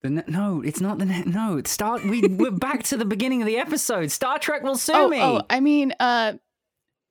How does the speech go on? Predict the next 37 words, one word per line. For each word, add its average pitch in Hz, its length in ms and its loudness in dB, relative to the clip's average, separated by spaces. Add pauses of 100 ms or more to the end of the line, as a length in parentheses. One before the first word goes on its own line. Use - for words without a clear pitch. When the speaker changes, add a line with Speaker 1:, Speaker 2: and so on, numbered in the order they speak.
(220)
Speaker 2:
the 233 440 -2 (1600)
Generation. - 440 -10 (800)
Speaker 1:
Yeah, 113 240 -4 (180)
thank 113 220 -6
you. - 180 -12 (460)
Speaker 2:
Yeah, 277 140 -2
that's 240 120 -4
what 233 100 -4
Speaker 1:
Thank 220 120 -2
Speaker 2:
I 214 40 -8
said. 202 40 -16
What - 20 -12
did 196 80 -8
Speaker 1:
you. - 60 -8
Speaker 2:
you 220 40 -12
say? 196 180 -14 (640)
Speaker 1:
Yeah, - 120 -8
no, 113 160 -6
I 113 100 -4
didn't. 107 220 -6
I 113 100 -8
didn't 101 200 -10
say - 140 -20
that. - 200 -20
No. 101 140 -10 (160)
Speaker 2:
Yeah, 220 120 -12 (140)
you're 220 120 -14 (140)
Speaker 1:
Fine. 190 160 -10
Speaker 2:
wild. 196 320 -16 (880)
Speaker 1:
<laughs> - 760 -18
Speaker 2:
You're 359 240 8
still 403 400 2
nursing 185 400 -6
that 151 160 -10
much. - 280 -4 (220)
<laughs> - 220 -8
Speaker 1:
I, 277 480 -4